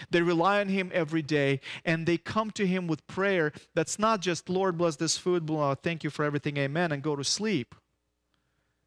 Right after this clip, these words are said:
To them, it's real. An average age of a man in that area is between thirty-five and forty years of age. They don't have, they, they, they don't know how long they're gonna live. It's very unsanitary, medical issues. They die young. They don't know how long they're gonna live. So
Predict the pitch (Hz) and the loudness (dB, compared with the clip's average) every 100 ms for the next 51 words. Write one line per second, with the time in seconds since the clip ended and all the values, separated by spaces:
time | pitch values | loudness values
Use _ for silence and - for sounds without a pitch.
0 | _ 190 165 240 220 - - 160 196 254 | _ 2 2 2 0 -2 -4 -4 0 2
1 | 247 131 107 _ _ _ _ _ _ _ | 2 0 -2 _ _ _ _ _ _ _
2 | _ _ _ _ 170 196 233 226 220 151 | _ _ _ _ 0 2 2 0 -4 -4
3 | - - 220 254 180 196 185 190 226 220 | -12 -2 0 0 -4 -4 -2 0 0 2
4 | 196 190 208 226 202 165 185 - 202 - | 2 2 2 2 2 0 -4 -4 -8 -2
5 | 214 208 220 214 196 175 220 208 202 208 | 0 0 2 2 0 -6 -4 -2 -2 -4
6 | 185 190 196 220 185 - - - 214 262 | -4 -2 2 2 0 -4 -8 2 2 4
7 | 220 220 220 - - - 156 233 233 202 | 2 2 2 -2 -16 -10 -2 -2 0 -2
8 | 226 190 214 220 240 247 233 233 226 226 | -2 -2 -2 0 0 0 0 0 0 -2
9 | 214 220 240 226 170 - 185 233 220 214 | 0 2 4 4 2 0 2 2 2 -2
10 | - 226 220 190 196 175 185 240 233 220 | -2 0 0 0 0 2 0 2 2 4
11 | 208 196 190 156 196 165 220 240 226 254 | 4 2 0 2 2 4 2 2 0 0
12 | 262 185 214 269 240 180 165 165 180 202 | 0 2 2 2 2 2 2 0 -2 -2
13 | 220 247 254 277 214 - 214 | -2 0 4 4 4 2 0